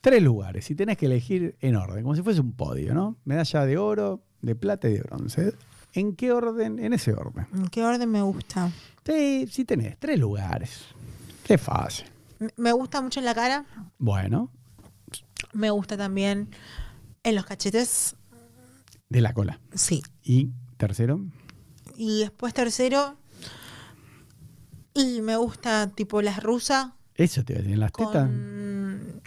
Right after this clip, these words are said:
Speaker 2: como que ya a punto que esté ahí caramelo, vamos con toda ahí.
Speaker 1: Que te acaben las tetas.
Speaker 2: Sí.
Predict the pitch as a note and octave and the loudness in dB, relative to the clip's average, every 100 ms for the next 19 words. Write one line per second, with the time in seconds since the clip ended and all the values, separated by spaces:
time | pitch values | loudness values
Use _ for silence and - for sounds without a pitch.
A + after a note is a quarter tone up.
0 | - - - - - G3+ G#3 F3+ G3+ G3+ | -18 -18 -20 -20 -8 -2 -2 0 0 0
1 | G3 - A3+ G3+ A3 A3 A#3 G3 A#3 A3 | -2 0 0 0 -2 0 0 0 -2 0
2 | A3 G#3+ A3 G#3 G3+ F#3+ G3 A3+ B3 A3 | 2 2 -2 -2 -2 0 0 0 2 2
3 | G3+ G3 F#3+ G3 F#3 G3 F#3+ F3+ F3+ F#3 | 2 0 -2 -4 -2 0 0 0 -2 -2
4 | F3 F3 D#3+ A2+ G#2+ G2+ A2 G2 - - | -4 -4 -2 -2 0 0 2 0 -4 -10
5 | - - - - - | -12 -12 -8 -6 -6